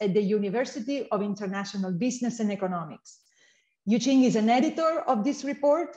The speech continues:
and lead author of the chapter on trade in intangible assets and intellectual property.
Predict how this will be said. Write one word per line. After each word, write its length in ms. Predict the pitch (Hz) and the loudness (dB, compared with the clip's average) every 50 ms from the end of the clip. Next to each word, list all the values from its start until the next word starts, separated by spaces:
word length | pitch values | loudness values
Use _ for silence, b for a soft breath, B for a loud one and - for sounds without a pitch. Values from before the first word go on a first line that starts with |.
| - - | -10 -8
and 200 | 214 214 196 202 | -6 -6 -4 -2
lead 220 | 214 269 311 294 - | 0 2 2 2 2
author 560 | - 269 254 247 262 262 262 262 269 262 - - | 0 0 0 0 0 -2 -2 -2 -4 -6 -8 -8
of 120 | 220 180 | -6 -4
the 80 | 165 202 | -4 -4
chapter 560 | 196 - 247 233 233 - - 277 269 277 269 - | -4 -2 -2 -2 -4 -4 -4 -4 -2 -2 -4 -4
on 160 | 214 208 214 | -6 -6 -6
trade 400 | 214 - 247 233 247 254 220 - | -6 -4 -2 0 0 0 0 0
in 180 | - 226 208 202 | 0 0 0 0
intangible 880 | 214 220 214 - 226 233 233 226 202 240 214 180 233 226 226 220 - - | 0 0 0 0 -2 0 0 0 0 0 0 -2 -2 -2 -2 -4 -6 -6
assets 580 | 196 175 - - - - 214 214 196 - - - b b b b b b - | -6 -6 -6 -8 -8 -6 -6 -6 -6 -6 -10 -16 b b b b b b -4
and 380 | 226 226 226 233 240 226 220 | -2 0 2 2 2 2 2
intellectual 680 | 226 220 208 202 - 208 196 190 196 190 - - 185 | 2 0 -2 0 0 0 0 0 -2 -4 -6 -8 -8
property. 640 | 175 - 190 165 156 - 160 - - - 175 - - | -6 -4 -4 -4 -4 -6 -10 -14 -12 -12 -14 -14 -14